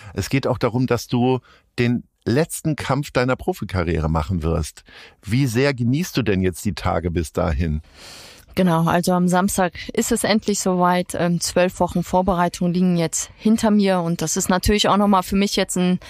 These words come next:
Speaker 2: besonderes Erlebnis. Ähm, ja, ich hoffe, ich werde meinen Titel nochmal verteidigen können und besonders,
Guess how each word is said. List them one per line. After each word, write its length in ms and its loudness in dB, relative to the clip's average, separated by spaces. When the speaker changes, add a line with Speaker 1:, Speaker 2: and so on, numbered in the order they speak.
Speaker 2:
besonderes 540 2
Erlebnis. 600 0
Ähm, 360 0
ja, 240 2
ich 160 0
hoffe, 160 2
ich 140 0
werde 180 2
meinen 140 2
Titel 220 -2
nochmal 260 2
verteidigen 680 0
können 300 0
und 420 2
besonders, 680 2